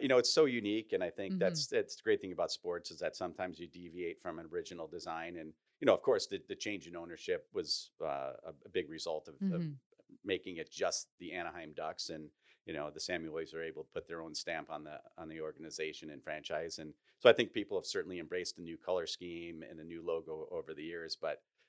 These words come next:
Speaker 1: um, you know, for the third jersey, I think it's always great that they incorporate that old design back. And,
Speaker 2: Mm-hmm.
Speaker 1: uh, but like I said, I, I, I wouldn't mind if it was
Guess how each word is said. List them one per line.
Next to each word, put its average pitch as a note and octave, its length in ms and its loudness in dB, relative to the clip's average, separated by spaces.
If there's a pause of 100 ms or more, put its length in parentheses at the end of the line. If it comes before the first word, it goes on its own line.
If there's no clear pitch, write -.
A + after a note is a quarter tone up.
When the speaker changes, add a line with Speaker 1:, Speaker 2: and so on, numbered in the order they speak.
(140)
Speaker 1:
um, C#2+ 420 -2 (280)
you G#2+ 100 2
know, E2+ 120 4
for - 160 -2
the E2+ 120 -2
third A2+ 260 4
jersey, A2 360 0
I E2+ 40 6
think F#2+ 220 -6
it's - 100 -12
always F2 240 -2
great F2 240 0
that D#2+ 160 -2
they D#2 320 -8
incorporate D#2+ 600 -4
that D#2+ 160 -2
old D2+ 200 -8
design D2+ 360 -8
back. D2+ 360 -6
And, F3 200 -2
Speaker 2:
Mm-hmm. D#3+ 120 -8 (240)
Speaker 1:
uh, C#2+ 200 -10 (100)
but - 120 0
like D#2 160 -6
I D2 40 -12
said, C#2 220 -4
I, E2+ 200 0
I, G2+ 180 2
I C#3 60 10
wouldn't C#3 200 8
mind A2 240 2
if F#2 140 -4
it F2 80 -4
was F#2 400 -2